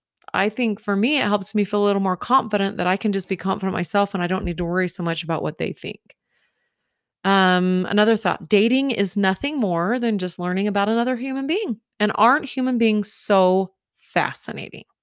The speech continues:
What that does is sort of take me to this neutral place about dating where there's not the pressure. And it's just like, "Listen, it, we're just, I'm just getting to know someone else. And I'm just finding out all the fascinating things about this person."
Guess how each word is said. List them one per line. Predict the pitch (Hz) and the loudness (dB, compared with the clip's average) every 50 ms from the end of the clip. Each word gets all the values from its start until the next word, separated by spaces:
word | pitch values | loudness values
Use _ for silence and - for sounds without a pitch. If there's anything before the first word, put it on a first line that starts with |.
| _ _ _ _ _ _ _ _ _ _ _ _ _ _ _ _ _ _ _ _ | _ _ _ _ _ _ _ _ _ _ _ _ _ _ _ _ _ _ _ _
What | 226 247 233 | 2 2 4
that | 262 302 339 330 | 4 4 4 4
does | 311 269 214 208 | 2 2 2 2
is | 208 - - | 0 0 2
sort | 240 226 202 | 2 2 2
of | 202 196 | 2 0
take | - 202 214 - 196 | 2 0 0 2 2
me | 208 | 0
to | 180 | 0
this | 165 175 175 - | 0 -2 -2 0
neutral | 202 190 190 196 - - 185 160 | 2 2 2 2 2 0 -4 -6
place | - - 185 160 160 - | -4 -4 -4 -4 -4 -4
about | - 175 170 - 156 | -2 -2 -2 -2 -2
dating | 160 180 175 175 165 160 147 156 | -2 -2 -2 0 -2 -4 -6 -6
where | 156 151 165 | -6 -6 -4
there's | 170 165 151 185 | -6 -4 -4 -4
not | 170 - - | -6 -6 -6
the | - | -8
pressure. | - - - 180 185 - - 180 | -6 -4 -2 -2 -2 -2 -4 -6
And | 170 165 | -6 -6
it's | - - | -6 -8
just | 185 180 - | -8 -6 -4
like, | 196 180 - - | -6 -6 -4 -4
"Listen, | 196 190 180 - - - | -4 -6 -4 -6 -8 -10
it, | - - - | -10 -10 -8
we're | 175 170 | -8 -6
just, | 151 180 170 - | -6 -6 -6 -4
I'm | - 180 180 170 | -4 -4 -2 -2
just | 180 180 - - | -2 -4 -2 -4
getting | - 180 180 165 156 | -4 -4 -4 -4 -6
to | 143 165 | -6 -6
know | 143 120 90 - | -6 -6 -6 -6
someone | - - - - 196 - - | -8 -8 -8 -8 -8 -8 -8
else. | - - - - - - - - _ _ _ _ _ _ _ _ _ _ _ - _ _ _ | -8 -10 -12 -16 -18 -20 -20 -20 _ _ _ _ _ _ _ _ _ _ _ -20 _ _ _
And | 190 185 | -2 0
I'm | 185 175 170 | 0 0 0
just | - 185 175 - - - | 0 0 0 -2 -2 0
finding | 190 180 175 175 165 170 | 0 0 0 0 -2 -2
out | 170 | -2
all | 160 160 | 0 -2
the | 170 165 | -2 -4
fascinating | - - - 156 147 - - 160 160 147 151 151 160 | -2 -4 -4 -4 -4 -4 -4 -4 -4 -4 -4 -6 -4
things | - - - - 147 | -4 -6 -6 -4 -4
about | 147 - - - | -6 -6 -6 -6
this | - - - | -8 -8 -6
person." | - - - - - - - - - | -8 -8 -6 -6 -6 -6 -8 -10 -10